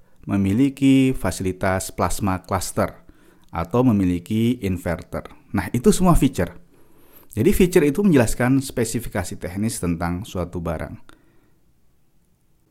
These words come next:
Nah, di sini perlu kita ingat bahwa feature biasanya menunjukkan hal-hal yang melekat pada produk dan bersifatnya masih sangat umum. Atau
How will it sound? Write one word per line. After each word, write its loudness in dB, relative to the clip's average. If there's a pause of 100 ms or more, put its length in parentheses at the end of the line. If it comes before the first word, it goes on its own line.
(220)
Nah, -2 (120)
di 4
sini 8
perlu 6
kita -2
ingat 0
bahwa 0
feature 2 (400)
biasanya 0
menunjukkan -2 (400)
hal-hal -2
yang -2 (240)
melekat -4
pada -2
produk -2 (400)
dan -6 (160)
bersifatnya -2
masih -2
sangat -4
umum. 0 (400)
Atau 2